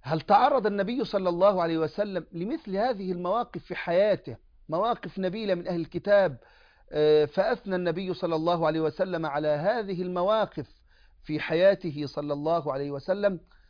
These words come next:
هذا أمر مهم جدا، يعني هذا الأمر نراه في كل حياتنا، في كل تعاملاتنا، في أسفارنا هنا وفي غير بلادنا. كيف يستقيم هذا الكلام؟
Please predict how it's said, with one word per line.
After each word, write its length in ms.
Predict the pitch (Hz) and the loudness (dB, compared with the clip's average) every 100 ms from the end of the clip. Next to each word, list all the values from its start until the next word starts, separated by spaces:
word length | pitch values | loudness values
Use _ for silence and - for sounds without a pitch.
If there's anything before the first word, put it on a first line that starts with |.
| _ - | _ -10
هذا 300 | 220 269 208 | 0 2 4
أمر 320 | 208 233 202 | 2 0 -4
مهم 300 | 185 185 208 | -2 -2 -2
جدا، 480 | 180 190 156 143 127 - _ - - | -6 -6 -4 -4 -4 -10 _ -20 -8
يعني 480 | 147 156 165 160 160 | -4 -2 -2 -4 -4
هذا 280 | 180 185 | -2 0
الأمر 360 | 180 202 220 202 | 0 -2 -2 -2
نراه 280 | 190 190 202 | 0 2 2
في 180 | 208 190 | -2 -12
كل 480 | - - 240 190 | 0 4 4 2
حياتنا، 600 | 156 175 165 151 151 123 - - - | -6 -2 -2 -2 -6 -10 -14 -20 -20
في 180 | - 165 | -6 -4
كل 540 | 156 202 202 175 165 117 | -2 -2 0 0 -2 2
تعاملاتنا، 840 | 170 175 170 175 160 - 139 127 | 2 4 2 2 2 0 -8 -8
في 220 | - 208 - | -6 -4 -4
أسفارنا 600 | - 190 175 156 151 143 - - | 0 4 6 4 -2 -8 -16 -4
هنا 340 | 175 190 180 180 | 0 2 2 2
وفي 420 | 165 147 160 147 | -2 -4 -6 -8
غير 500 | 131 170 180 147 147 | -2 -2 -2 -4 -4
بلادنا. 480 | 131 131 117 110 - - - - - - | -6 -8 -8 -12 -16 -20 -20 -20 -20 -8
كيف 240 | - 233 233 | 0 2 2
يستقيم 540 | 214 - 190 226 208 | -2 -2 -6 -4 -2
هذا 200 | 196 202 | -2 0
الكلام؟ 500 | 190 - 208 220 202 | -2 -2 0 -2 -4